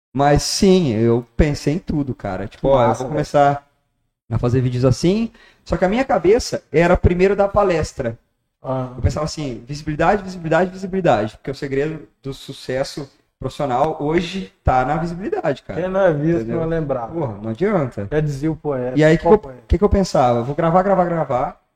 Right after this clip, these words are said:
Speaker 1: levantar um público-alvo. Esse público vai me chamar pra dar palestra, e aí eu vou começar a dar palestra, e vou começar a ganhar grana com palestra, os caralho.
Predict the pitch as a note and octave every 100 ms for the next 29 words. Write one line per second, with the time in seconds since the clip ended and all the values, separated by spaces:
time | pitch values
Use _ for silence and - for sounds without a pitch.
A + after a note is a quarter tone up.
0 | - C#3+ D#3 F3+ F#3 F3+ - - A#2+ E3
1 | G#3 - _ _ _ _ _ _ - E3
2 | - G#3 F3+ - E3+ F3 - E3 D#3+ -
3 | E3+ E3+ F#3+ C#3+ D3+ - F#3 F#3+ F#3 F3+
4 | F3+ F3 - F3 G#3 E3 - E3 E3 -
5 | F3 - D3 B2 A2 A2+ A#2 A#2+ - C3
6 | A#2+ A#2 - A#2+ G#2+